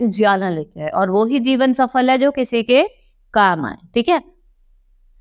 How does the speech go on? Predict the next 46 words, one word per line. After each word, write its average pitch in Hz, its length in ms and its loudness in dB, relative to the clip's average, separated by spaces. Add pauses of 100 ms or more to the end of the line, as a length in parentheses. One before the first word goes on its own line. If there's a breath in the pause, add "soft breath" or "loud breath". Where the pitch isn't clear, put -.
(260)
"हजारों 302 440 4
जन्म 302 340 4
लेते 277 400 2
हैं, 277 220 2
हजारों 233 460 2
मृत्यु 220 360 -2
पाते।" 180 300 -2
देखा 240 240 0
है 415 60 4
ना, 359 160 0
हजारा-, 220 680 2
हजारों 226 380 2
लोग 240 180 0
संसार 220 440 0
में 254 200 2 (380)
जी-, 190 220 2 (400)
जीवन 196 340 2
लेते 233 360 2
हैं 294 180 2
और 285 220 4
हजारों 214 440 0
ही 285 80 0
मृत्यु 247 380 0
पाते 175 340 -2
हैं। - 240 -20 (840)
"जरा 277 300 4
सी 339 200 0
आंख 269 320 2
फिरते 262 440 0
ही 269 240 4
उन्हें 247 320 2
सब 220 300 0
भूल 202 340 -2
जाते 175 300 0
हैं।" 165 160 -4
जरा 185 180 2
सी 214 180 -4
आंख 220 160 2
फिरती 220 400 -4
है 320 140 4
और - 280 -4
सब 196 260 -2
क्या 214 140 2
करते 202 260 -2
हैं? 226 40 2
उन्हें 277 240 2